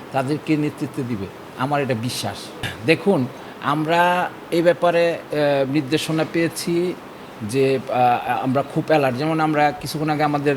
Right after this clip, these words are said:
বিএনপির, আহ, ঢাকা মহানগরের আহ্বায়ক, বর্ষিয়ান নেতা, আমার, আহ, আহ, রাজনৈতিক গুরু, আহ, সাইফুল আলম নীরব ভাই কিছুক্ষণ আগে একটা, আমরা একটা, আমাদের একটা, আহ,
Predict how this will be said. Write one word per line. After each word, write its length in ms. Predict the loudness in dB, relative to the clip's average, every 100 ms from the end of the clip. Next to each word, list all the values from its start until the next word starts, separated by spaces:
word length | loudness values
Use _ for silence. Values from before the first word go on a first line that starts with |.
| 2
বিএনপির, 360 | 0 2 0 -2
আহ, 800 | -6 -14 -4 4 4 4 2 0
ঢাকা 220 | 0 0
মহানগরের 460 | 0 0 0 2
আহ্বায়ক, 460 | 2 0 0 2 2 -2 -6
বর্ষিয়ান 360 | -4 -2 0
নেতা, 380 | 2 0 0 -2 -2 -14 -12 -2
আমার, 280 | 2 2 2
আহ, 180 | 0
আহ, 560 | 0 0 0 0 2 2 0 -2
রাজনৈতিক 440 | 0 0 0 -2 -2
গুরু, 180 | -2 -2
আহ, 560 | -4 -12 -18 -10 -2 -2
সাইফুল 400 | 0 -2 0 0
আলম 220 | 2 2
নীরব 260 | 2 2 2
ভাই 140 | 0 -2 -4 -16 -14 -10
কিছুক্ষণ 340 | -8 -2 0
আগে 200 | 0 2
একটা, 260 | -2 2 2
আমরা 240 | 2 0
একটা, 280 | 0 -2 -4 -4
আমাদের 320 | -4 -4 -2
একটা, 180 | -4 -2
আহ, 920 | -2 -4 -16 -16 -16 -12 -4 -2 -2